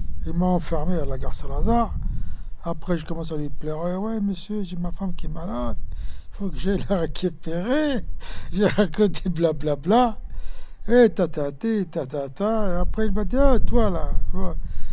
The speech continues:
Dis-moi, pourquoi tu vends pas des fleurs à Tataouine ? » Je dis, « Quoi, Tataouine ? Je comprenais pas. » Il m'a dit, « Ah, j'ai compris pourquoi tu vends pas des fleurs à Tataouine. Parce qu'il faut te moquer, il rigole en plus.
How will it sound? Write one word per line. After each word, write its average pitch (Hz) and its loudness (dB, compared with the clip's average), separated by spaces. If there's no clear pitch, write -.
Dis-moi, 247 6
pourquoi 269 -2
tu 240 0
vends 208 0
pas 254 0
des 202 -2
fleurs 247 -4
à 190 -6
Tataouine ? » 190 -4
Je 156 -12
dis, « 175 -4
Quoi, 247 -2
Tataouine ? - 0
Je - -2
comprenais 220 -4
pas. » 220 -4
Il 175 2
m'a 175 6
dit, « 175 4
Ah, 202 6
j'ai 151 6
compris - 4
pourquoi 180 4
tu - 2
vends - 2
pas - -2
des - 0
fleurs - -2
à - -8
Tataouine. - 8
Parce - 10
qu'il - 8
faut - 8
te - 10
moquer, 214 6
il 180 2
rigole - 6
en 185 4
plus. - 4